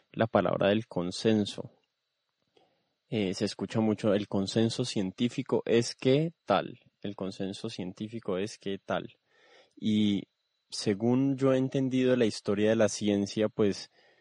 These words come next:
los consensos obviamente no son, no son cosas estáticas, no son lineamientos estáticos, van evolucionando.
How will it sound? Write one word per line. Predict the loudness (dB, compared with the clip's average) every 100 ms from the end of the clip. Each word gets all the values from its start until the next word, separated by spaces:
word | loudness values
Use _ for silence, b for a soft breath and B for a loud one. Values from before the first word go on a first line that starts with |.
| _ _ _ _ _
los | 0 0 2
consensos | -2 -2 -2 -2 0 -2 -2 2
obviamente | 2 4 2 0 -2 -2
no | 0 -2
son, | -2 -4 -4 -6 -8 -14 _
no | -10 -6 -4 -6
son | -6 -4 -4 -6 -6 -8 -10 -14 _ _ -2
cosas | 0 2 0 -2
estáticas, | -6 -2 -2 -2 -4 -4 -2
no | -4 -6
son | -4 -4 -4 -4 -6 -8 -12 _ _
lineamientos | -4 0 2 2 0 -2 -2 -4 -2
estáticos, | -4 -2 -2 -2 -4 -2 -4 -2
van | -2 0
evolucionando. | 2 2 0 -2 -2 2 2 2 0 -2